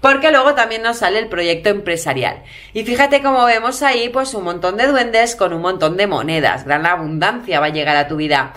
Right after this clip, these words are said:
Y te dicen, "Confía y emprende una nueva idea de negocios o una oportunidad laboral". Llega una nueva oportunidad laboral para ti, seguro que te va a traer toda esa abundancia, o que emprendas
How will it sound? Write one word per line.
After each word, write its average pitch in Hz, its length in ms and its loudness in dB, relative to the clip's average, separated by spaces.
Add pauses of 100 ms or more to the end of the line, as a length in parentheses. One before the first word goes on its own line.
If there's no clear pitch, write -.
(240)
Y 214 80 -8
te 220 80 4
dicen, 214 320 0
"Confía 196 760 0
y 202 120 -6
emprende 220 580 0
una 277 260 0
nueva 294 280 2
idea 254 300 2
de 185 120 -2
negocios 185 720 -2
o 180 140 0
una 226 300 2
oportunidad 175 880 0
laboral". 156 720 -2 (480)
Llega 302 340 2
una 294 240 -2
nueva 247 280 2
oportunidad 190 640 0
laboral 175 500 2
para 143 240 2
ti, 302 340 -2
seguro 220 680 2
que 320 100 -4
te 196 100 -4
va 185 60 4
a 190 80 2
traer 190 380 2
toda 185 340 4
esa 165 300 0
abundancia, 156 840 -2 (320)
o 311 380 4
que 233 80 0
emprendas 220 680 0